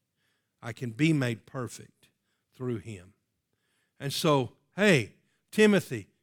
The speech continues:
continue because you're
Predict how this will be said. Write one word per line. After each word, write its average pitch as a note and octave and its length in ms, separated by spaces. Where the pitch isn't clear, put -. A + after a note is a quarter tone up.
continue D#3 760
because D3+ 380
you're D3+ 220